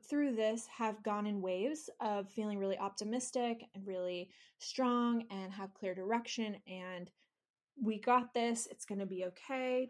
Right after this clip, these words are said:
to moments where I'm alone thinking, "How is this actually gonna play out?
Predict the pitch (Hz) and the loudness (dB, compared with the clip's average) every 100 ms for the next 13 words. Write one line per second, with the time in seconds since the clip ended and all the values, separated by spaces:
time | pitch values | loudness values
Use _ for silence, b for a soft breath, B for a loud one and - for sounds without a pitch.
0 | - 247 226 214 220 - _ _ _ _ | -4 2 4 4 0 -8 _ _ _ _
1 | _ _ _ _ _ _ 240 240 262 247 | _ _ _ _ _ _ 6 8 6 4
2 | 247 240 233 226 240 269 233 226 233 - | 4 4 6 6 6 4 4 4 2 0
3 | _ 240 226 226 214 233 247 254 277 254 | _ 2 4 2 0 -2 2 2 2 0
4 | 226 214 202 202 196 - 185 180 190 | 0 -2 -2 -2 -4 -4 -2 0 -2